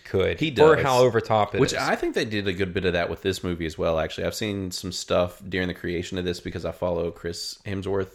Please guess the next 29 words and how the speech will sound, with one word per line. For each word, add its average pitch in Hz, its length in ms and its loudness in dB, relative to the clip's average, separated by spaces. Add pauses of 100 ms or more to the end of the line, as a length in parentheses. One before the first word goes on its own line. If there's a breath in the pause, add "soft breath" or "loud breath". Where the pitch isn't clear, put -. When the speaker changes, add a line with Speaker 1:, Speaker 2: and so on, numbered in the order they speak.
(180)
Speaker 1:
Yeah. 107 180 4
Speaker 2:
on 92 80 -2
Instagram 107 360 -6
and 107 100 -6
stuff. 110 260 -2 (400 loud breath)
And 92 180 -2
so 92 560 4
that 101 200 -4
he's 107 160 -4
been 101 160 -2
posting 90 560 -4
little 85 160 -4
videos. 82 640 -4 (320 loud breath)
And 98 400 -4
same, 113 280 -2
well, 101 160 0
Sam 104 280 -2
Hargrave 95 340 2
has. 80 220 0
He 156 160 -6
did 165 160 -2
some 90 220 -2
insane 90 440 -4
stuff - 240 -8
to - 80 -12
fill 80 140 -4
in 80 100 -6
this 78 160 -10
movie. 78 280 -8